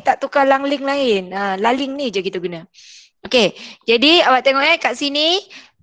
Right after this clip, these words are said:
A dia ni, A tu bukannya ambil nombor selepas tanda bracket.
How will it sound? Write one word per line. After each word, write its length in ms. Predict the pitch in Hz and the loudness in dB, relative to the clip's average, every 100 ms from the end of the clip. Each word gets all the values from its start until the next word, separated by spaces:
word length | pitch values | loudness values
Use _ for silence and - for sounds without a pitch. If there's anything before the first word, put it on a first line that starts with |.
| _ | _
A 320 | 294 320 330 | 2 4 4
dia 300 | 311 311 330 | 4 4 2
ni, 300 | 311 320 359 - | 0 -4 -6 -6
A 240 | 285 311 320 | -2 0 -2
tu 180 | 320 349 | -4 -6
bukannya 520 | 285 302 - 302 294 262 | -6 -6 -2 -2 -2 -4
ambil 380 | 269 277 302 | -6 -4 -4
nombor 400 | 254 277 277 302 | -4 -8 -2 -2
selepas 480 | 294 269 269 - 277 | 0 -2 -2 -2 -2
tanda 320 | - 262 262 269 | -2 -2 2 2
bracket. 460 | 262 269 294 233 | 2 0 0 -2